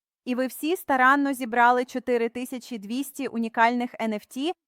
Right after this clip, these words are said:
які є цінними цифровими активами. І було зроблено одна тисяча вісімдесят чотири селфі, що доводить, що ви були тут. Це була справді крута річ, яку насправді розробила Келлі.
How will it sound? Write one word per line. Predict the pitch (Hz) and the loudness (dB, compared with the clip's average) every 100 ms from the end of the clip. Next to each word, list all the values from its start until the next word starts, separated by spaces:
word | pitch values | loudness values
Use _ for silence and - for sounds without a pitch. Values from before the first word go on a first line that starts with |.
| _ | _
які | 226 226 262 | -8 -4 -2
є | 254 254 | 0 0
цінними | - 269 285 277 262 | -2 -2 0 0 -2
цифровими | - 254 233 226 233 240 | -4 -4 -2 0 0 0
активами. | 226 - 220 202 175 170 156 - _ _ | -2 -2 -2 0 -2 -4 -10 -18 _ _
І | 240 | -4
було | 233 262 | 0 2
зроблено | 269 269 262 254 247 | 4 4 4 2 2
одна | 233 226 247 | 0 2 0
тисяча | 262 269 269 - 226 | 0 -6 -8 -6 -6
вісімдесят | 233 247 233 220 240 240 - | -6 -6 -6 0 2 2 -2
чотири | 226 233 233 226 | -2 0 0 -2
селфі, | - 226 262 - 254 254 - | 2 4 2 -2 -6 -8 -6
що | - 233 | -2 0
доводить, | 220 220 233 233 - | 2 4 4 4 -4
що | - 214 | -4 -2
ви | 220 | 0
були | 226 220 202 | 0 0 -2
тут. | 185 214 170 - _ _ _ _ _ - | -4 -4 -6 -8 _ _ _ _ _ -8
Це | 226 | -6
була | 214 214 208 - | -4 0 0 0
справді | - 220 214 | -4 -4 -4
крута | 214 214 208 | -8 -6 -4
річ, | 202 214 214 | -4 -6 -12
яку | 208 | -12
насправді | 208 - 208 208 | -12 -6 -6 -4
розробила | 202 202 202 196 | -8 -10 -8 -8
Келлі. | 190 220 302 359 | -4 -4 -4 -4